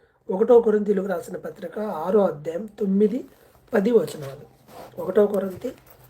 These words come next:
ఆరు, తొమ్మిది, పది. ఈ లిస్ట్లో ఉన్న వాళ్ళు దేవుని రాజ్యానికి వెళ్ళరు. నేను ఎక్స్‌ప్లెయిన్ చేయను, టైం లేదు కాబట్టి. just నేను అందులో ఉన్న లిస్ట్ని నేను ఊరకు అలా ఏమున్నదో చదివి వినిపిస్తాను.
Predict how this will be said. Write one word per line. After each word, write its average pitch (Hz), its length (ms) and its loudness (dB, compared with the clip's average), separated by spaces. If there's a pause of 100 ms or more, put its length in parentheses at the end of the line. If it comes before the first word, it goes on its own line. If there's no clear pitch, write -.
(100)
ఆరు, 180 460 2 (580)
తొమ్మిది, 208 460 2 (520)
పది. 156 280 -2 (100)
ఈ 208 60 4
లిస్ట్లో 196 560 2
ఉన్న 214 380 2
వాళ్ళు 180 460 0
దేవుని 226 460 6
రాజ్యానికి 170 720 -6 (560)
వెళ్ళరు. 151 520 0
నేను 185 220 4
ఎక్స్‌ప్లెయిన్ 208 580 2
చేయను, 196 340 4
టైం 196 320 -2
లేదు 180 200 0
కాబట్టి. 143 540 -4 (120)
just 175 380 -8
నేను 151 300 -4 (120)
అందులో 180 280 0
ఉన్న 170 200 -2
లిస్ట్ని 202 560 -12 (640)
నేను 175 220 0
ఊరకు 214 200 -2
అలా 175 180 -6 (360)
ఏమున్నదో 202 560 6
చదివి 240 460 -4
వినిపిస్తాను. 190 840 -6